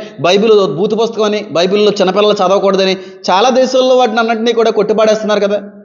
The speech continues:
కాబట్టి మనకు అర్థం అవ్వాల్సిన విషయం ఏంటంటే అసలు క్రీస్తు లేడు, క్రైస్తవం లేదు, అంతా కూడా బూటకం, ఇదంతా కూడా ఒక మూఢ నమ్మకం, ఇదంతా కూడా ఒక అపోహ అనేటువంటి బోధలో లెక్కలేనన్ని రీతిలో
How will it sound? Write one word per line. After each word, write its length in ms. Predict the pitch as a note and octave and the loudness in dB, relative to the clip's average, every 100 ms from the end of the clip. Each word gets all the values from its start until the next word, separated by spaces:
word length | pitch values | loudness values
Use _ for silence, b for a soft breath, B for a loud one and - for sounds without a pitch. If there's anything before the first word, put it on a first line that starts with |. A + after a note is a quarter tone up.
| _ _ _ | _ _ _
కాబట్టి 220 | C#3 G3 G#3+ | 0 2 2
మనకు 140 | F#3+ | 2
అర్థం 240 | E3+ F3 | 0 2
అవ్వాల్సిన 320 | G#3+ A#3 G#3+ A3 | 2 2 2 2
విషయం 220 | F#3+ G#3 | 2 2
ఏంటంటే 440 | G3 G#3 - - | 2 0 -2 -4
అసలు 200 | C#3 E3 | -2 -2
క్రీస్తు 480 | D3+ D#3 F3+ G#3 G#3 | -2 -2 0 0 0
లేడు, 260 | A#3 A#3+ C4 | 2 2 2
క్రైస్తవం 600 | C#4 A3 G3+ G3+ A#3 A#3 | 0 0 0 0 -2 0
లేదు, 180 | A#3 A#3 | 0 0
అంతా 180 | G3+ | -2
కూడా 140 | A3 G#3 | -2 -2
బూటకం, 540 | D#3+ G3+ A3 B3+ C#4+ | 0 -2 0 -2 0
ఇదంతా 260 | A3+ F#3+ A3 | 0 0 0
కూడా 200 | G#3+ G#3 | 2 2
ఒక 160 | F3+ | 0
మూఢ 240 | D#3+ E3+ G#3 | 0 0 0
నమ్మకం, 440 | F3+ G#3 A3+ C#4 | 0 0 0 0
ఇదంతా 320 | A3+ F#3+ F#3 | 0 0 0
కూడా 180 | G#3 G#3+ | 0 2
ఒక 80 | F3 | 0
అపోహ 340 | D#3+ G#3+ G#3+ A3+ A3+ - - - - - - | 0 0 2 2 0 -2 -10 -20 -20 -6 -4
అనేటువంటి 460 | F3 F#3 F3 E3+ D#3+ | -2 -2 -2 -4 -4
బోధలో 680 | C#3 E3 G#3 A3+ A#3 A3 | 0 2 2 2 0 0
లెక్కలేనన్ని 1300 | G3+ F3+ F3+ - - G3 F#3+ F#3+ F#3+ F#3 F3+ F3 F3 | 2 0 -2 -6 -4 0 0 2 0 0 -2 -2 -2
రీతిలో 520 | E3 F#3+ B3 C4+ C4 | 0 0 0 0 2